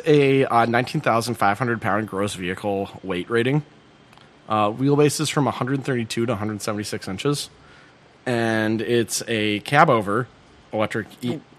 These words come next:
Speaker 1: engine design.
Speaker 2: Which is the
Speaker 1: And they're
Speaker 2: best.
Speaker 1: replacing either a six point six liter gas V eight or the Isuzu four H K N one dash T C
Speaker 2: Turbo
Speaker 1: turbo diesel.
Speaker 2: Okay, the, uh, the caption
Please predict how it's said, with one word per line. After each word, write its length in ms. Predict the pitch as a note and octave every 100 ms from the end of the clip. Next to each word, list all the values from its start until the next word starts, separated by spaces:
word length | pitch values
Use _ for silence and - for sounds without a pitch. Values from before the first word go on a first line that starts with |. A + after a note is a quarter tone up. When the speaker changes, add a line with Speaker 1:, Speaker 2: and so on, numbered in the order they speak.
| -
Speaker 1:
engine 380 | A#2+ G#2 A2 G#2
design. 240 | G#2+ B2+
Speaker 2:
Which 160 | A#2 -
is 140 | A2+ A2+
the 100 | A2 G#2+ -
Speaker 1:
And 140 | C#3+ D3+
they're 100 | D3
Speaker 2:
best. 100 | C#3+
Speaker 1:
replacing 540 | C#3 C#3+ D3 - D3 D3+
either 220 | C#3+ C#3
a 60 | A#2+
six 240 | - C#3
point 180 | - B2
six 260 | - C3 -
liter 220 | B2+ A2+
gas 380 | G2+ A2 A2+ -
V 200 | G#2+ G2+
eight 260 | G2+ A2+ -
or 240 | B2 A2+
the 180 | G#2+ G#2+
Isuzu 680 | G#2 G#2 A2 G#2 G#2 G2+ G2+ - - - - -
four 260 | D3 D3
H 300 | C3+ A#2+ -
K 260 | - B2 A#2
N 260 | B2 B2
one 200 | A2 A2
dash 320 | G#2 G2 G2+ -
T 180 | A2+
C 220 | G#2 A2 G2+
Speaker 2:
Turbo 220 | G#2+ G2+
Speaker 1:
turbo 120 | F2
diesel. 280 | E2 E2+ F#2 - - - _ - C3
Speaker 2:
Okay, 300 | C3+ A#2+ E2+
the, 380 | B2 C3+ C3+ - - - - - - -
uh, 320 | B2+ A2+ G2+ F#2+
the 100 | A2+
caption 680 | - C#3+ D3+ - D#2 C2